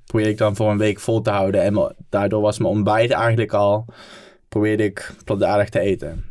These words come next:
En als dan, als je eenmaal een paar ontbijt, eh, variaties hebt gevonden, toen ging ik volgens mij, de volgende stap was volgens mij alleen geen rood, rood vlees. Ehm, en probeerde ik dat te verminderen.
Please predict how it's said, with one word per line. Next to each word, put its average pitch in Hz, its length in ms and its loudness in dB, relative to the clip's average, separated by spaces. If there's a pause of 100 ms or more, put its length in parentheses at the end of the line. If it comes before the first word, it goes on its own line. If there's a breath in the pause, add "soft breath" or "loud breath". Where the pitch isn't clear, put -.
En - 80 -6
als 95 160 -2
dan, 98 160 0
als 101 220 -2
je - 80 -4
eenmaal 107 300 0
een 101 120 -2
paar 107 500 -4 (400 soft breath)
ontbijt, 107 800 -2 (240)
eh, 107 320 0
variaties 110 520 0
hebt 113 180 -4
gevonden, 110 640 0 (760)
toen 117 140 0
ging 113 140 2
ik 107 60 0
volgens 107 220 -4
mij, 104 180 0
de 107 80 -2
volgende 120 400 2
stap 110 320 0
was 107 200 -4
volgens - 260 -8
mij 104 160 -2
alleen 101 380 0
geen 104 220 -2
rood, 101 380 -2
rood 113 280 0
vlees. - 380 -4 (760 loud breath)
Ehm, 92 420 -2
en 101 260 -4
probeerde 104 300 0
ik 98 100 -4
dat 113 160 2
te 107 80 -4
verminderen. 95 560 -4